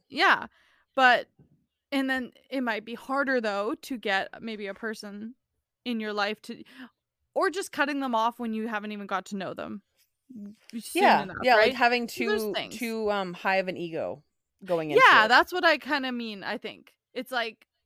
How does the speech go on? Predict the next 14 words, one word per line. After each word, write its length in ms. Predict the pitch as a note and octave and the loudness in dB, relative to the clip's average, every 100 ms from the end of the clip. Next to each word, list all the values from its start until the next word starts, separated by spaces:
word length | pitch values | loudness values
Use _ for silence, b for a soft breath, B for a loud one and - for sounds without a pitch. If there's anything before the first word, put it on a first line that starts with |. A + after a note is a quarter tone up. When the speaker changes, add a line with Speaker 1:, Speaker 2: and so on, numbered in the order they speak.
| _ _ _ A3+ | _ _ _ -18
Speaker 1:
give 160 | E4+ G4+ | -12 -10
it 100 | A4+ | -8
a 60 | F#4 | -8
little 260 | C#4+ B3+ A#3+ | -8 -8 -10
time. 420 | B3+ G#3 G#2+ G#3 | -10 -10 -10 -14
Some 240 | - C4+ | -12 -12
things 360 | C#4 C4 B3+ - | -10 -10 -12 -14
need 320 | A3 A#3+ A3 | -12 -10 -10
to 280 | A#3 G3+ F#3+ | -8 -6 -6
marinate. 520 | - G3+ F#3+ F#3 G#3+ - B3+ - G#4+ - | -8 -10 -10 -10 -12 -10 -12 -2 2 2
<laughs> 460 | G4+ - F#4+ F4 C4 | 0 -4 -10 -12 -4
Some 200 | D#4+ D4 | -2 0
things 280 | C#4+ C#4 B3 | -2 -2 -2
need, 340 | A#3+ A#3+ G#3 | -4 -6 -10